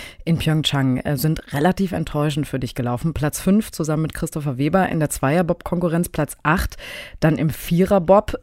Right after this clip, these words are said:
Besonders bitter, denn du bist ja zusammen mit Francesco Friedrich als amtierender Viererbob-Weltmeister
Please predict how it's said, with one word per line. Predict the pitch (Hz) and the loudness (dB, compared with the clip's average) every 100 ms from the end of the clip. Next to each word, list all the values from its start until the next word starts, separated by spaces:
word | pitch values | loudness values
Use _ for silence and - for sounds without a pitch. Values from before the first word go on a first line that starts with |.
| 156 | -2
Besonders | - 147 151 240 233 - | 2 4 6 6 6 2
bitter, | - 127 160 | -2 0 2
denn | 170 156 | 2 2
du | 147 | 0
bist | 170 | 0
ja | 190 | -2
zusammen | 170 156 147 165 | -2 -2 0 0
mit | 151 | 0
Francesco | - 151 170 - | -2 -4 -4 -4
Friedrich | 151 180 180 160 - | -4 -2 -2 -2 -4
als | - | -2
amtierender | 151 - 202 180 160 | -4 -2 0 2 2
Viererbob-Weltmeister | - 233 160 117 113 110 104 117 - 143 | 0 0 2 2 0 -2 0 -2 -2 -4